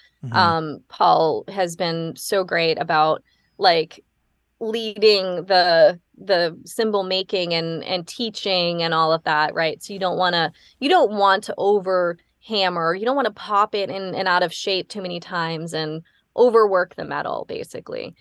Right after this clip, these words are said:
Speaker 1: Okay.
Speaker 2: Um, but the great thing is that people love, drummers love different sounds. So you're never going to, rarely are you going to make something that no one would ever want to hear, you
Speaker 1: Right,
Speaker 2: know,
Speaker 1: okay.
Speaker 2: so.
Speaker 1: So there are certain things where, like, "All right, we're,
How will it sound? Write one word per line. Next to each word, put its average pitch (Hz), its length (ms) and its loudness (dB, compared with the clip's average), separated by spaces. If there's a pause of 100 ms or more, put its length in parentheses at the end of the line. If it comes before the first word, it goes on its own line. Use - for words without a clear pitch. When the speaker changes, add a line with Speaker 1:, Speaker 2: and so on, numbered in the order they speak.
(120)
Speaker 1:
Okay. 117 180 -2
Speaker 2:
Um, 160 420 2 (400)
but 202 640 0 (160)
the 247 120 4
great 269 360 0
thing 240 300 4
is 220 240 -2
that 190 400 0 (200)
people 254 540 2
love, 196 500 0 (100)
drummers 220 420 -4
love 196 480 0
different - 380 -8
sounds. 165 460 -6
So 214 80 -10
you're 190 80 -8
never 233 360 -2
going 196 460 -2
to, 170 440 -2 (300)
rarely 349 520 4
are 285 140 2
you 247 80 -2
going 220 240 4
to 208 80 -2
make 190 220 -6
something 180 460 -2
that 165 180 -4
no 190 220 0
one 175 220 0
would 165 120 0
ever 165 280 0
want 156 260 -2
to 175 80 -10
hear, - 460 -8 (280)
you 131 60 -10
Speaker 1:
Right, 123 260 -2
Speaker 2:
know, 151 140 0
Speaker 1:
okay. 120 180 -6
Speaker 2:
so. 156 320 0 (720)
Speaker 1:
So 175 160 4
there 165 140 8
are 151 60 4
certain 151 320 0
things 135 300 -2
where, 117 100 -2
like, 110 180 -4
"All 156 120 2
right, 113 220 2
we're, 113 200 -2